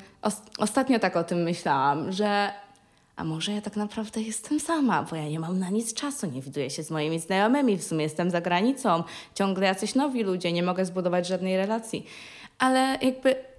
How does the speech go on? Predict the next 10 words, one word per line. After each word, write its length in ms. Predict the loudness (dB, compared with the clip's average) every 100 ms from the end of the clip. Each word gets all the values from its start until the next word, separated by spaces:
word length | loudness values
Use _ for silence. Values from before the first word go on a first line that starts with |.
| -20 _ _ _ -20 0
totalnie 880 | 0 4 6 6 6 6 6 4 2 -4 -20 -4
bycie 300 | 2 4 6
samemu 720 | 6 8 8 8 6 6 4 2 4
nie 180 | 6 6
jest 200 | 2 2
tym, 220 | 4 4
że 120 | 4
jesteś 260 | 2 2 0
właśnie 300 | 0 2 2
samotny, 580 | 4 2 0 -2 -8